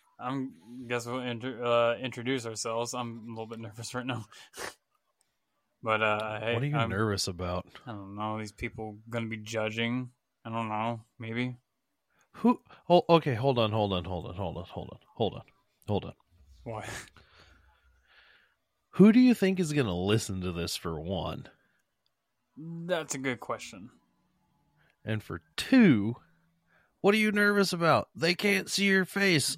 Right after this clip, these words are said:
Speaker 2: All they can hear is your voice.
Speaker 1: That is,
Speaker 2: Come on.
Speaker 1: that is true, though, but it's the stuff
Speaker 2: You,
Speaker 1: we're about to
Speaker 2: you
Speaker 1: talk
Speaker 2: have
Speaker 1: about.
Speaker 2: streamed on Twitch before
Speaker 1: Oh,
Speaker 2: with
Speaker 1: yeah,
Speaker 2: a
Speaker 1: that is
Speaker 2: camera
Speaker 1: true.
Speaker 2: and everything.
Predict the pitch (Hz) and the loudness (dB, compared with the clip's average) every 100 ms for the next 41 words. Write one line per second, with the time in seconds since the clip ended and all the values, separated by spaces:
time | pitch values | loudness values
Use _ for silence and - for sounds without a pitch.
0 | - 147 165 165 170 156 185 185 175 170 | 2 4 4 2 0 0 2 2 2 0
1 | 175 185 190 160 - 113 113 117 123 120 | 0 2 4 4 4 0 -2 -6 -6 0
2 | - 202 139 90 117 117 123 131 - 156 | 6 8 8 8 4 2 -2 -6 -10 -8
3 | 156 123 104 92 120 69 82 80 - _ | -6 -6 -8 -12 -12 -14 -14 -18 -20 _
4 | _ _ _ _ _ _ _ _ _ _ | _ _ _ _ _ _ _ _ _ _
5 | _ _ _ _ - - 117 - 131 156 | _ _ _ _ -18 -14 -10 -4 2 8
6 | 233 269 123 113 123 - 131 143 190 302 | 8 8 4 -2 -4 -4 -4 4 12 12
7 | 349 330 302 285 - - 127 - 208 220 | 12 12 12 12 12 4 4 8 10 12
8 | 240 254 269 262 254 214 208 214 208 202 | 10 10 10 8 6 12 12 12 12 12
9 | 185 - - - - 185 208 - - 147 | 6 0 -12 -10 10 12 12 10 2 8
10 | 147 - 143 110 87 - _ _ _ - | 6 8 8 8 6 0 _ _ _ -20
11 | - - - 180 156 135 - 208 220 240 | -20 -8 6 8 8 6 4 8 12 10
12 | 247 240 214 196 196 185 170 160 165 156 | 10 8 10 12 12 10 6 6 8 8
13 | 156 151 | 6 4